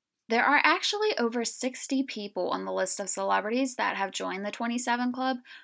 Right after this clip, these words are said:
Those I mentioned were just some of the most popular names that you may recognize.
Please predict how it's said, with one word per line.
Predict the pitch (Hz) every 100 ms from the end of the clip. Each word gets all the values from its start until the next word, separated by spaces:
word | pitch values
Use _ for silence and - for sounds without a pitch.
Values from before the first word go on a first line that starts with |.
| _
Those | 226 220
I | 220
mentioned | 214 214 254 240
were | 226
just | 196 190
some | 208 208
of |
the | 202
most | 196 190 -
popular | - 202 202 196
names | 196 202 233 262
that | -
you | 196
may | 190 190
recognize. | 180 - - - - - -